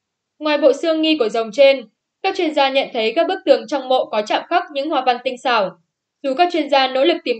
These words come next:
kiếm các manh mối, nhưng các chuyên gia vẫn chưa thể xác định danh tính chủ nhân ngôi mộ. Trước bí ẩn về bộ xương nghi của rồng trong mộ cổ trên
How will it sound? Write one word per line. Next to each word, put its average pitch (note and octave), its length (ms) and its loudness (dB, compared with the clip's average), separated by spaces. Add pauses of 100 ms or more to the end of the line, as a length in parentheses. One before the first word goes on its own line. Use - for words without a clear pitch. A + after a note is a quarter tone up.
kiếm A#3 220 0
các F4 140 4
manh C#4 160 -4
mối, A#3+ 360 0 (220)
nhưng F#4 160 -4
các G4 140 0
chuyên D#4+ 200 -2
gia C4+ 200 4
vẫn C4 200 -2
chưa C#4+ 140 4
thể C4 180 0
xác D#4 200 -2
định C#4+ 240 2
danh C4 220 0
tính A3 180 -2
chủ D#4 100 -4
nhân B3 220 -4
ngôi B3 120 -2
mộ. A#3+ 220 0 (1200)
Trước F#4+ 140 2
bí B3+ 80 -6
ẩn A#3 240 0
về A3+ 100 0
bộ A#3 180 2
xương B3+ 300 2
nghi C4+ 120 -2
của G#3+ 160 -2
rồng A3 280 0
trong B3 200 -4
mộ A#3 160 -2
cổ A3 180 0
trên B3+ 300 2